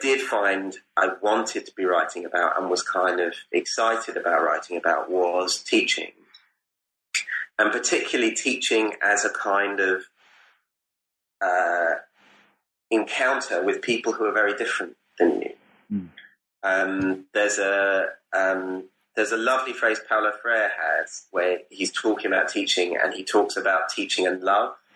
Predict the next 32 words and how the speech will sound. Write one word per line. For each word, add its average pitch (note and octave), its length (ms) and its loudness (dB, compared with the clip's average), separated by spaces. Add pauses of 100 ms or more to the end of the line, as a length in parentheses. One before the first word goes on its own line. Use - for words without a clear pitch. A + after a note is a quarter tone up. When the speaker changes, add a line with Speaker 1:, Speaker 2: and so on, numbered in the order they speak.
(420)
Speaker 1:
and F2+ 100 -2
the F#2 60 2
notion F#2+ 340 0
of - 60 -16
love G2 380 0
as F#2 120 -8
kind F#2 220 4
of - 80 -10
commitment - 560 0
to - 180 2
others. - 680 -2 (680)
And G2+ 100 0
I G2 80 2
think - 280 -6
that A#2 220 2 (420)
is G#2+ 140 0
really G#2 220 2
resonant G2+ 540 0
for G2+ 100 -10
me F#2 200 2
with, F2+ 200 -2 (160)
with F2+ 140 -2
something G2 400 2
about F2+ 220 2
teaching, E2+ 400 -2
the F2+ 100 0
idea F#2+ 460 2
of G2+ 120 0
it F2+ 220 -4
as F2 240 0
this, - 420 0 (880)
uh, F#2 340 2